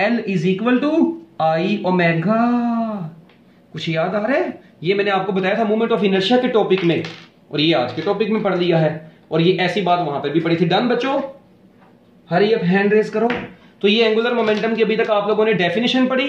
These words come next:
देखिए अगर ये long में आएगा, सबसे पहले definition, फिर mathematically, फिर एक्सप्लेनेशन में ये कहानी, और explanation में ये proof कर देंगे। Hand raise, hand raise, hand raise।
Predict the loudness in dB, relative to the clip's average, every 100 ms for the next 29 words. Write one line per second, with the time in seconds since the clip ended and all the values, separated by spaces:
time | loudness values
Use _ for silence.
0 | 0 0 2 0 2 2 2 0 0 0
1 | -2 -4 -8 -20 _ -6 -2 -2 -2 0
2 | 0 0 0 0 0 -2 -6 -12 _ _
3 | 0 0 0 0 0 -2 -4 -4 -4 -6
4 | -16 _ -2 -2 -2 -2 -2 0 0 0
5 | 2 0 0 -2 0 -2 -2 -4 -10 -4
6 | 0 -2 -2 -2 0 2 2 2 2 0
7 | -2 -4 -4 -4 -4 -2 0 2 2 2
8 | 2 2 2 4 2 2 0 2 2 2